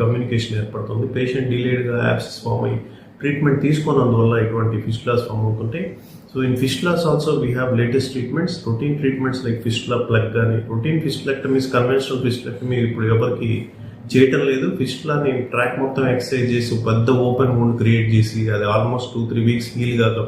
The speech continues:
పేషెంట్ ఇబ్బందులు పడటం. So ఈ కన్వెన్షనల్ సర్జరీస్ ఆపేసి ఇప్పుడు now we are going for latest treatment. లేటెస్ట్ ట్రీట్మెంట్‌లో will be like fibrin glue injection కానీ లేదంటే fistula plug కానీ this kind of latest treatment. And now what we are practicing is a video assisted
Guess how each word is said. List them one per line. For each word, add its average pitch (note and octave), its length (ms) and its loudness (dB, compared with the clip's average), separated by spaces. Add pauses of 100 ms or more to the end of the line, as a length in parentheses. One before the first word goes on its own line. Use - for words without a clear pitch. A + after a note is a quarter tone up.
పేషెంట్ A2+ 360 -2
ఇబ్బందులు A2+ 380 2
పడటం. G#2+ 260 -2 (520)
So C#3 60 -2 (140)
ఈ B2+ 140 2
కన్వెన్షనల్ E3 560 4
సర్జరీస్ B2+ 480 2
ఆపేసి C3 420 2 (140)
ఇప్పుడు A#2 260 -2
now B2 160 0
we B2+ 120 0
are A2 100 2
going C3 240 2
for A2+ 60 0 (100)
latest C3 340 2
treatment. C#3 340 -2 (480)
లేటెస్ట్ E3 380 2
ట్రీట్మెంట్‌లో C#3+ 480 -2 (140)
will A#2+ 200 0
be B2 100 0
like A2+ 200 0
fibrin C3 280 4 (100)
glue B2+ 240 4
injection A#2 380 -2 (100)
కానీ A#2 260 0
లేదంటే A2 340 0 (480)
fistula C3 340 -2 (100)
plug A#2 180 4 (100)
కానీ A2 300 4
this A2 200 0
kind A#2+ 180 0
of A2 40 -2 (120)
latest A2+ 340 -2
treatment. A2+ 400 -2
And G#2+ 180 -2
now B2 80 2 (160)
what B2 160 2 (120)
we C#3 140 -4
are D#3+ 140 0
practicing B2 540 -2
is A2 160 2
a - 100 -2
video C#3 200 0 (100)
assisted A2 440 -2